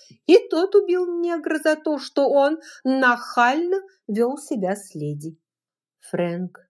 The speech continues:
вошёл, кашляя, отряхиваясь от дождя, и она стремительно поднялась с места. «Ах, Фрэнк,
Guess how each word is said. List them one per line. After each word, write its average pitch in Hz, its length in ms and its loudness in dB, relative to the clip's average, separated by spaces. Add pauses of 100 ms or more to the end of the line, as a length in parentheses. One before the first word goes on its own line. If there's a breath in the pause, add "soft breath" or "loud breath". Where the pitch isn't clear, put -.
(440)
вошёл, 165 400 -6
кашляя, 180 600 -6
отряхиваясь 151 800 -8
от 147 160 -8
дождя, 165 580 -8 (440 loud breath)
и 226 100 2
она 196 440 -2
стремительно 185 760 -4
поднялась 170 540 -8
с - 60 -14
места. 165 520 -10 (720 soft breath)
«Ах, - 580 -2 (360 loud breath)
Фрэнк, 240 640 -2